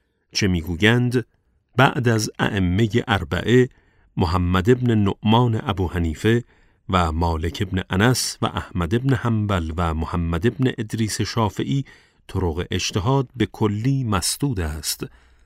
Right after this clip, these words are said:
و هر فتوایی که به خلاف آراء این فقها اربعه صادر شود، مردود و احکام الهیهٔ حضرت حجت را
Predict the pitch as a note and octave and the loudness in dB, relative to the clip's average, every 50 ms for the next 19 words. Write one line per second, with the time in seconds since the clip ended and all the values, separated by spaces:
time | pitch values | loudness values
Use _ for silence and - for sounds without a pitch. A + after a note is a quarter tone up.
0 | _ _ _ _ - G2+ G2 - G#2 - G#2 F#2+ - - - F#2+ - - - - | _ _ _ _ -4 -2 0 2 2 2 2 0 -4 -4 -4 -4 -4 -4 -2 0
1 | A#2+ C3 - D3+ B2 A2 - - B2 A#2 A2+ - - - _ _ _ _ - A2 | 0 0 0 -2 -4 -4 0 0 0 0 0 -2 -10 -20 _ _ _ _ -2 -2
2 | G2+ - - A2+ G#2+ A#2 C3 C3 A2 F#2+ - - A#2+ - - - G2 G2 F#2 F#2+ | -2 0 0 0 2 4 4 2 2 -2 -4 -6 -6 -4 0 2 2 2 2 2
3 | G#2+ A2+ A2+ B2 B2 A2 G#2+ A2 A2 G#2 G2 F#2 F2 - - G2 - G2 E2 - | 2 2 0 -2 -6 -6 -4 -2 -2 -2 -2 -2 -4 -6 -6 -4 -2 -2 -2 -2
4 | - A2+ B2 B2 B2 - A#2 - G#2+ G2 F2+ E2+ F#2+ F#2 F2 F2 - - G2 F2+ | -2 -2 -2 -2 -4 -4 -4 -2 -2 -2 -2 -4 -4 -4 -4 -4 -4 -2 -2 -2
5 | E2 D#2+ G2 F#2 E2+ - - - A2+ A2+ C#3+ C#3 C3 A#2+ B2 - _ - - _ | -2 -2 -2 -2 -2 -2 -2 -2 2 2 2 2 2 0 -2 -4 _ -12 -20 _
6 | _ _ _ - - F#2+ F#2 F2 D#2 D2+ - A2 A#2+ C3 C3 B2+ - C3+ B2+ - | _ _ _ -2 0 2 2 2 0 0 0 0 0 0 -2 -2 -2 -4 -4 -4
7 | _ _ _ _ _ _ _ - - F#2 F2 E2+ E2 - - - - F#2 F2 E2 | _ _ _ _ _ _ _ -4 0 2 2 2 0 -4 -8 -4 -2 -2 0 0
8 | E2 E2+ - - G2+ G2 F#2 F2+ D#2+ D2 E2 F2+ F2+ F2 F#2+ F2 F2 D#2+ - G2 | -2 -4 -6 -4 -4 -2 -2 -2 -4 -4 -8 -8 -6 -4 -4 -2 -2 -4 -4 -4
9 | F2 F2 E2+ E2+ - F2+ E2+ G2 F#2 - A#2+ A#2+ A#2 - - B2+ B2+ C3 | -4 -2 -4 -4 -4 -4 -4 -4 -2 0 0 0 0 0 0 0 0 0